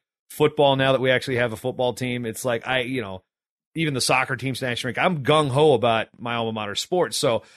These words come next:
that's, like, the only, I mean, but it's like, yeah, I'm like,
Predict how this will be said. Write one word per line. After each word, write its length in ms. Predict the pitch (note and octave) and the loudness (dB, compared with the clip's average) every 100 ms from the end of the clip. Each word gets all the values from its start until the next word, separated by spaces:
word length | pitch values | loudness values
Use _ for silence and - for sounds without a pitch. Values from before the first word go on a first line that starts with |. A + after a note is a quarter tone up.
| _ _ | _ _
that's, 220 | D3 C#3+ | -2 0
like, 140 | D#3+ - | 0 0
the 60 | |
only, 160 | C#3 B2 | -4 -4
I 60 | |
mean, 240 | B2+ A#2 A2+ | -6 -6 -2
but 180 | B2 - | -4 -2
it's 180 | C#3+ - | -6 -4
like, 120 | C#3+ | -4
yeah, 420 | A3+ D4 C4+ C4 - | 2 4 4 4 2
I'm 120 | A3+ | 2
like, 260 | G#3 - | 0 -2